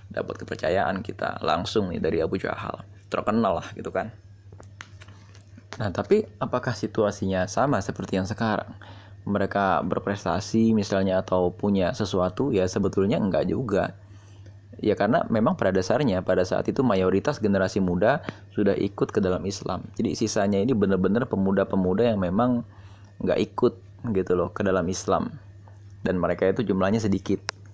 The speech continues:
gitu ya. Cuman masih ada tuh. Ternyata setelah dikumpulkan perwakilan-perwakilan dari masing-masing suku yang tidak memeluk Islam,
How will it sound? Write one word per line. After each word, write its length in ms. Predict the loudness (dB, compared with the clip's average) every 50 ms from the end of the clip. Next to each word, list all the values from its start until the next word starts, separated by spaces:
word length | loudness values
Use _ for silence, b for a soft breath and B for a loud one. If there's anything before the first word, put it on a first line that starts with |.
| -14 -10
gitu 200 | -8 -4 -2 -2
ya. 80 | -2
Cuman 480 | -2 0 0 0 2 2 2 2 0 0
masih 280 | -2 -2 -2 -2 0 0
ada 200 | 0 0 0 0
tuh. 240 | 0 -2 -2 -4 B B B B B B B
Ternyata 400 | -4 -2 0 0 0 0 -2 -4
setelah 240 | -2 -2 0 0 0
dikumpulkan 800 | 0 0 0 0 0 0 0 -2 -2 -2 -2 -4 -4 -4 -4 -2
perwakilan-perwakilan 1000 | 0 0 0 0 -2 -2 -2 -2 0 0 2 2 2 2 2 0 0 0 2 2
dari 120 | 2 2 2
masing-masing 680 | 2 0 0 0 0 2 2 2 0 -2 -4 -6 -4
suku 440 | -2 -4 -4 -2 0 0 2 2 2
yang 160 | 2 0 0
tidak 320 | 0 0 2 2 2 2 2
memeluk 320 | 0 0 0 0 0 -2
Islam, 400 | -4 -4 -2 -2 -2 -2 -4 -6